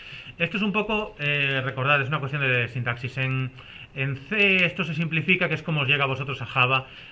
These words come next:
Lo que es, aquí cuando hacemos un if, des-, tienes la condición y luego el then.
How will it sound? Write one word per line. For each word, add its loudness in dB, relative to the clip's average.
Lo -2
que 2
es, -2
aquí 0
cuando 2
hacemos -2
un 4
if, 4
des-, -2
tienes 4
la 2
condición 0
y 2
luego 4
el 4
then. 4